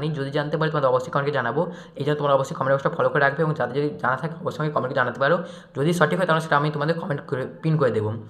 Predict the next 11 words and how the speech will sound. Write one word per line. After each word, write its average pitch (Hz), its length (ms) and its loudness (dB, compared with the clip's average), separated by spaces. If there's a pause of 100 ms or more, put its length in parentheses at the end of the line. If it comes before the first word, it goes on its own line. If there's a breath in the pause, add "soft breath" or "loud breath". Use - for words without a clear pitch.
(400 loud breath)
নাইট্রোজেনযুক্ত 165 640 4 (120)
উদ্ভিদ 151 300 2
হরমোন 143 280 4 (100)
হলো 127 140 2 (140)
ড্যাশ। 107 260 0 (580 loud breath)
এই 156 120 4
প্রশ্নের 160 300 0
উত্তরটি 160 340 0 (720 loud breath)
হবে 147 200 4 (120)
দেখো, 120 220 0 (100)
নাইট্রোজেনযুক্ত 147 400 -2